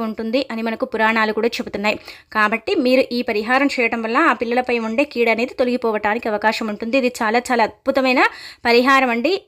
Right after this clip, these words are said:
దీని ద్వారా ఏంటంటే మన పిల్లలు ఏంటంటే గనకనండి జీవితంలో చక్కగా ఎదగగలుగుతారు. వారికి ఎలాంటి ఒడిదుడుకులు అనేవి ఉండవు. వారికి ఏంటంటే గనక అంటే ఇలా మనకు దిష్టి కావచ్చు, దోషం కావచ్చు, అవి కూడా తొలగించుకోవటానికి ఉపయోగపడే పరిహారం. అలానే ఏంటంటే మనము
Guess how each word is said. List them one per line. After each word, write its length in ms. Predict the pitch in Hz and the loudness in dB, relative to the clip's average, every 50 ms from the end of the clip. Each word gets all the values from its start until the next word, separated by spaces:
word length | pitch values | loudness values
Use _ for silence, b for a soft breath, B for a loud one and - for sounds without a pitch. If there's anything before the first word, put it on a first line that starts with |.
| - - - - | -16 -8 -2 0
దీని 180 | 277 302 311 320 269 | 2 4 4 4 4
ద్వారా 220 | 285 285 294 320 320 302 277 | 4 4 6 6 4 4 4
ఏంటంటే 360 | 269 262 277 262 247 320 392 508 508 B B B B B B 262 | 2 0 -2 -2 0 0 0 0 -2 B B B B B B -2
మన 100 | 254 262 262 - | -2 -2 -2 -2
పిల్లలు 260 | - 285 294 311 311 302 277 | -2 2 4 4 6 6 4
ఏంటంటే 300 | 269 269 254 269 254 277 262 | 4 2 2 0 0 0 0
గనకనండి 360 | 254 254 262 254 247 254 254 302 - 254 | 0 0 0 0 0 0 0 0 0 0
జీవితంలో 380 | 269 269 269 269 285 262 262 277 - - | -2 0 0 0 0 0 0 -2 0 -2
చక్కగా 320 | 240 - - 277 254 269 247 | -4 -2 -2 0 2 4 4
ఎదగగలుగుతారు. 640 | 240 233 233 226 220 214 196 208 208 214 196 214 - - 240 | 4 2 0 0 0 -2 -2 -2 -2 0 0 0 0 0 0
వారికి 220 | 233 233 247 247 240 | 0 2 2 2 2
ఎలాంటి 260 | 233 240 254 262 254 277 247 | 4 4 4 4 4 4 4
ఒడిదుడుకులు 400 | 233 226 233 240 247 - 240 214 | 4 2 2 0 0 -2 -2 -2
అనేవి 200 | 214 226 240 247 226 208 | 0 0 0 0 0 0
ఉండవు. 240 | 214 196 214 220 - - 233 | 0 0 0 0 0 0 0
వారికి 320 | 220 226 233 247 247 - 247 233 | 2 4 4 4 2 2 2 2
ఏంటంటే 340 | 233 247 240 247 247 226 247 226 226 | 2 0 0 -2 -2 -2 -2 -2 -2
గనక 160 | 226 226 311 370 466 B B B B B B B 240 | -2 0 0 0 0 B B B B B B B -2
అంటే 180 | 254 240 269 254 247 233 - - 233 | 2 4 6 6 6 4 2 2 2
ఇలా 120 | 233 226 233 233 | 2 4 2 2
మనకు 180 | 233 233 247 233 202 | 2 2 2 0 0
దిష్టి 200 | 240 - - 247 - | 0 -2 -2 -2 0
కావచ్చు, 280 | 226 220 226 233 - - 247 226 | 2 2 2 0 0 0 2 2
దోషం 220 | 233 220 - 233 226 233 | 2 0 0 -2 0 0
కావచ్చు, 260 | 220 220 233 226 - 247 | 2 2 2 0 0 0
అవి 100 | 233 220 233 247 | 0 2 2 2
కూడా 120 | 240 254 254 | 2 2 2
తొలగించుకోవటానికి 840 | 240 220 220 226 226 - - - 226 214 214 226 214 220 233 233 381 415 302 226 | 0 0 0 -2 -2 -4 -4 -4 -4 -4 -2 -2 -2 -2 -2 -2 -2 -2 -2 0
ఉపయోగపడే 420 | - 240 220 214 214 226 240 320 311 240 | 0 2 2 2 0 0 0 0 0 0
పరిహారం. 340 | 202 214 185 202 202 220 - B B B B B B 240 | -2 0 2 2 2 2 2 B B B B B B 4
అలానే 280 | 247 269 294 311 320 311 285 | 6 6 6 6 6 4 2
ఏంటంటే 320 | 269 269 254 262 262 247 285 269 | 0 0 -2 -4 -4 -4 -4 -4
మనము 180 | 254 240 240 | -4 -4 -4